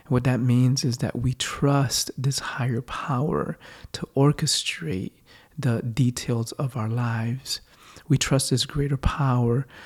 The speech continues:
that's greater than ourselves to orchestrate the pieces that need to be put into place. So we don't have to chase or force or manufacture or manipulate because our Creator is on our side,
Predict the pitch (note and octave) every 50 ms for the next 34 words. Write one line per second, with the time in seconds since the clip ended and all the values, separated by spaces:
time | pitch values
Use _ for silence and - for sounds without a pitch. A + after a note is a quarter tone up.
0 | - - - _ G3+ G3 - - - - C3 A#2+ C3 C3 C#3 C#3+ D3+ C#3+ D3+ C3+
1 | C#3 C3+ D3 - - - - - - - - C#3 C3+ - - - - - C3 B2+
2 | B2 C3+ - - B2 - - - - D3+ - - - - - - - - B2+ B2+
3 | - - C#3+ C3 C3 - C3 - C#3+ C#3 C#3 C3+ - - C#3+ C3+ C3+ C#3+ C#3+ C#3+
4 | - _ _ - _ _ - - C3+ A#2 C3 C3 B2 - C3+ - - - D#3 D#3
5 | D3 D3 C#3+ D3 - - - - _ _ _ _ _ _ _ _ - - - C3
6 | C#3 D3 - A#3+ C3 D3 C#3+ - - - - - - - - A2+ G#2+ A2 C3 C3
7 | - - - - - B2 A#2 - - - - - C#3+ C#3 C#3 B2+ - - - -
8 | C3+ B2 A2 G#2+ G#2+ G#2+ A2 - - - - B2+ A#2 C3 A#2+ - - - - -
9 | D#3+ - - C3 B2 A2 A2 A2+ C3 C#3+ B2 A#2+ - C3 A2+ A2+ G#2+ G#2+ - B2
10 | A#2 - - - C#3+ C3+ - - - - B2+ C3+ C3 C3+ C3+ C#3 B2+ B2 A#2+ -
11 | C#3+ C#3+ C#3+ C#3+ C#3 C3 - - - C3+ B2 A#2 A2+ A#2 C#3+ D#3+